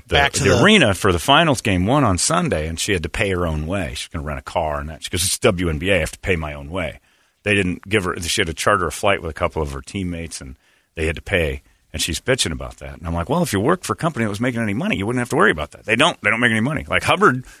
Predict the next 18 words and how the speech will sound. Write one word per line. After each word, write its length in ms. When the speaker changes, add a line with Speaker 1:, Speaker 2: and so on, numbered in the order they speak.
Speaker 1:
if 120
I 120
got 160
stranded 480
and 80
I'm 100
like, 140
"Guys, 440
at 160
a 40
work 220
event, 300
I'm 120
stranded," 500
they 160
would, 220
uh, 160
pay 480